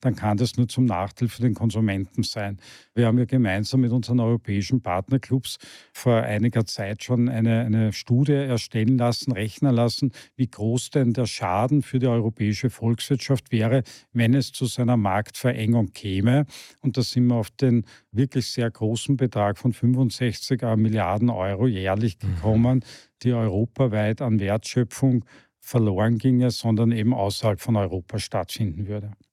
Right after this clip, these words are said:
Speaker 2: Was heißt denn dieser Datenschutz für den Ö A M T C und für seine Mitarbeiterinnen und Mitarbeiter, die jeden Tag vierundzwanzig Stunden auf der Straße unterwegs sind und auch am Stützpunkt, um Autos wieder flott zu machen?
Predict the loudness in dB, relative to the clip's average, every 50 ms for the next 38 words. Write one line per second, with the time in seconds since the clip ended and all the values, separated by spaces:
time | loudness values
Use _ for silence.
0 | _ _ _ -16 -14 -6 -4 -4 -4 -4 -6 -8 -10 -8 -6 -6 -6 -6 -8 -6
1 | -4 -4 -4 -4 -4 -6 -6 -6 -4 -6 -6 -8 -10 -8 -6 -6 -6 -6 -8 -10
2 | -10 -8 -8 -10 -6 -2 -2 -2 -2 -2 -2 -2 -2 -2 -2 -2 -2 0 0 -2
3 | -2 -4 -4 -4 -6 -6 -4 -2 -2 -2 -2 -4 -4 -4 -4 -4 -2 -2 -2 -2
4 | -2 -2 -2 -2 -4 -2 0 0 -2 -2 -2 -4 -4 -2 -2 -2 -2 -2 -4 -4
5 | -4 -4 -4 -4 -6 -4 -4 -4 -4 -4 -6 -6 -4 -4 -6 -6 -6 -10 -20 -20
6 | -20 -20 -20 -16 _ -2 -2 0 0 -2 -4 -6 -4 -4 -2 -2 -2 -4 -4 -8
7 | -16 -16 -6 -4 -4 -2 -2 -2 -4 -4 -4 -4 -4 -2 -2 -2 -2 -4 -4 -2
8 | -4 -4 -4 -4 -4 -4 -2 -2 -2 -4 -2 -2 -2 0 0 -2 -2 -4 -6 -4
9 | -4 -2 -2 -2 -2 -2 -2 -2 -2 -4 -4 -4 -4 -6 -6 -6 -8 -6 -4 -4
10 | -2 -4 -6 -4 -2 -2 0 0 0 -2 -4 -4 -2 -2 -2 -4 _ -4 -2 -2
11 | -2 -2 -4 -4 -4 -2 -2 -2 -2 -2 -2 -2 -2 -2 -4 -6 -6 -6 -4 -4
12 | -4 -6 -6 -6 -6 -6